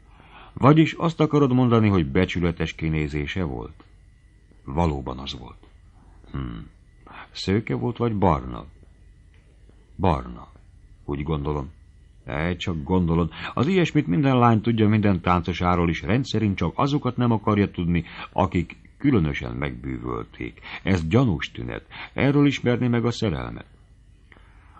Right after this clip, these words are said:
Az ágynemű sustorgása odaállt, jele, hogy Mari nyugtalanul mozdult meg erre a szóra. „Talán nem minden lány egyforma”, jegyezte meg folytat hangon. „Na-na, ebben a tekintetben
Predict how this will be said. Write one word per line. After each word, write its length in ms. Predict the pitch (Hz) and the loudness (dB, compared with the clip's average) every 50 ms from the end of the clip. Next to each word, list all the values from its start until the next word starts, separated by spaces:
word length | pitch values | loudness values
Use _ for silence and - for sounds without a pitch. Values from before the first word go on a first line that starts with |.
| - - - | -20 -12 -4
Az 220 | - 87 82 - | -2 -2 0 0
ágynemű 440 | - 135 151 147 131 139 135 131 117 | 2 2 2 4 4 4 6 6 4
sustorgása 800 | 110 - 131 127 - - - 110 104 92 95 92 90 85 - 65 | 4 4 0 -2 0 0 0 2 2 4 2 2 2 0 -2 -2
odaállt, 540 | 58 92 98 85 87 85 85 87 90 87 87 - | -2 0 0 0 2 2 4 2 2 0 0 -4
jele, 300 | 69 71 90 101 113 113 | -4 0 2 2 2 2
hogy 200 | 107 101 101 90 | 2 0 0 0
Mari 240 | 90 98 104 98 98 | 2 2 2 2 2
nyugtalanul 580 | 117 139 - - - 95 90 85 82 78 73 | 0 -2 -2 -2 -2 0 0 0 0 0 -2
mozdult 460 | 71 76 85 82 73 78 85 80 - | -2 -2 -2 -4 -4 -4 -4 -4 -2
meg 160 | 80 85 80 85 | -4 -2 -2 0
erre 300 | 82 76 71 73 73 67 | -2 -2 -2 -4 -4 -6
a 60 | 67 | -6
szóra. 440 | - - - 67 62 62 60 57 - - - - - - - - - - - - - - - - | -10 -12 -12 -10 -10 -8 -10 -12 -12 -16 -20 -20 -20 -20 -20 -20 -20 -20 -20 -20 -20 -20 -20 -4
„Talán 460 | - 135 127 120 120 117 113 - - - | 0 2 4 6 6 4 4 0 -6 -10
nem 280 | - 101 107 113 104 | -6 -2 0 2 2
minden 420 | 95 92 92 87 85 80 85 85 82 | 4 4 4 4 4 2 2 2 4
lány 200 | 82 80 80 78 | 2 2 2 0
egyforma”, 580 | 76 73 - - - 76 76 71 69 65 62 - - - - - - | -2 -4 -6 -6 -4 -4 -4 -2 -4 -6 -8 -10 -14 -20 -20 -20 -8
jegyezte 440 | - 87 87 80 80 73 - - 82 | -4 -2 -2 -2 -2 -4 -4 -6 -4
meg 160 | 78 73 73 | -4 -4 -6
folytat 440 | - - - 80 76 - - 65 - | -6 -4 -4 -4 -4 -4 -6 -10 -10
hangon. 400 | - - 67 65 67 65 65 60 - - - - - - - | -10 -10 -10 -8 -8 -8 -8 -10 -10 -14 -20 -20 -20 -20 -16
„Na-na, 420 | - - 76 101 120 113 107 104 104 - - - - - | -8 -4 -2 -2 0 0 0 -2 -4 -8 -16 -20 -10 -4
ebben 300 | - 123 135 131 135 131 | -2 0 2 4 4 4
a 80 | 123 | 4
tekintetben 760 | - - 110 - 113 107 98 - 98 92 82 78 87 82 76 | 2 0 -2 0 0 -2 0 0 -2 -2 0 2 0 0 0